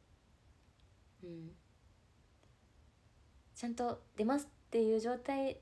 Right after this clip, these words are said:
で、分かった状態で、コンサートに出演したかったし、だって出るって知らないのにさ、なんだろうな。ま、まあ、もしかしたら出る、出ても出なくても多分、エイチケーティーのライブに来て、行きたいって多分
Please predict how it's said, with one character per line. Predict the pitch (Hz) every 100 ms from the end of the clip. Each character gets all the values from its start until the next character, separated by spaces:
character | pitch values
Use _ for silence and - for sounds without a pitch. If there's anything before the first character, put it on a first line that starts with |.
| - -
で、 | 254
分 | 247
か | 320
っ | 311
た | 269
状 | 254 269
態 | 294 285
で、 | 311 302 - - - - - - _ _ - -
コ | 208
ン |
サ | 196
ー |
ト | 180
に | 165 160
出 | - -
演 | 170 165
し | -
た | 180
か | 175
っ | 170 -
た | 170
し、 | - 285 262 - - - - - - -
だ | -
っ |
て | -
出 | 185 285
る |
っ | 269
て | - - 175 - - - - -
知 | - 220
ら | 226
な | 240
い | 233
の | 180
に | 170 165
さ、 | 165 170 170 - - - - _ - -
な |
ん | 170
だ | 165
ろ |
う | 156
な。 | 156 156 _ - - _ - _ _ _ - - -
ま、 | 180 175
ま | 190
あ、 |
も | 185 240
し |
か | -
し | -
た | 196
ら |
出 | 185 226
る、 | 220 - -
出 | 226
て | 226
も | 196
出 | 185 226
な | 233
く |
て | -
も | 220
多 | 233 202
分、 | 180 175 175 - - -
エ | 190
イ |
チ | -
ケ | 185
ー |
テ | 180
ィ |
ー | 175
の |
ラ | 175
イ |
ブ | 175
に | 180 170
来 | -
て、 | 185 170 - - - - _ - - -
行 | -
き | -
た | 220
い | 220
っ |
て | 220 -
多 | 170 190
分 | 165 160